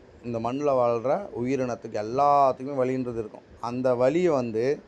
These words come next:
சில பாடங்களை நமக்கு கத்து கொடுத்துட்டு தான் போகும். ஓகேங்களா? அந்த, அந்த வலி வந்து நம்மளுக்கு ஒரு சில பாடங்களை கத்து கொடுத்து தான் போகும்.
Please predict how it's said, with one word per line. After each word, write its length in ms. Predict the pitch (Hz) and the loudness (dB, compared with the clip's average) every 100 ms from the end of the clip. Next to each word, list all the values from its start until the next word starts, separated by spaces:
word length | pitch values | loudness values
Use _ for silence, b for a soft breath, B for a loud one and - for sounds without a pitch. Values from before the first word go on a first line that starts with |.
| B B B B | B B B B
சில 260 | - 147 135 | -2 4 4
பாடங்களை 580 | - 143 165 170 156 135 | 6 6 6 4 2 0
நமக்கு 380 | 123 127 120 - | 0 -2 -4 -2
கத்து 300 | 123 - 165 | -2 -2 -4
கொடுத்துட்டு 420 | - 135 120 107 | 0 0 0 -6
தான் 260 | 107 143 123 | 0 0 0
போகும். 300 | 127 131 117 - - | 0 0 -2 -10 -18
ஓகேங்களா? 420 | 117 113 107 113 92 - - - | -14 -8 -2 -2 -2 -10 -20 -18
அந்த, 260 | 107 107 101 | -12 -10 -10
அந்த 220 | 101 98 | -10 -8
வலி 260 | 101 135 160 | -4 -2 -2
வந்து 260 | 120 123 170 - - - - - - - | -2 -2 -4 -6 -18 -20 -20 -20 -20 -14
நம்மளுக்கு 280 | 120 117 117 | -10 -8 -6
ஒரு 180 | 113 107 | -4 -6
சில 240 | - 117 | -6 -8
பாடங்களை 480 | - 123 156 151 135 | -2 0 2 2 0
கத்து 240 | 131 127 | 0 -2
கொடுத்து 220 | 135 113 113 | -2 -4 0
தான் 220 | 123 113 | -2 -2
போகும். 320 | 113 104 - | -6 -6 -12